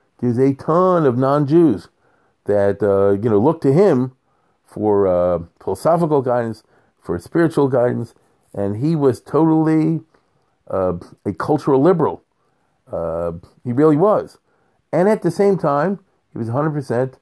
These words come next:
uh, a believer in the Torah, uh, Shomer Torah mitzvahs,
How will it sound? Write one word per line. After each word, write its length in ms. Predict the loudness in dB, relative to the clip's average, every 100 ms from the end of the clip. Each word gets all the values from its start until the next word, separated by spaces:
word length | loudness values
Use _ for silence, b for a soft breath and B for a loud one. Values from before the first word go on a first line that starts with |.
| _ _ _ _
uh, 380 | -4 -2 0 -2 -6 _ _ _ _
a 80 | -8
believer 340 | -2 0 0
in 80 | 0
the 80 | -2
Torah, 460 | -2 0 0 0 -6 _ _ _ _ -14
uh, 240 | -10 -10
Shomer 300 | -4 -2 0
Torah 180 | -2 0
mitzvahs, 460 | -2 -2 -4 -4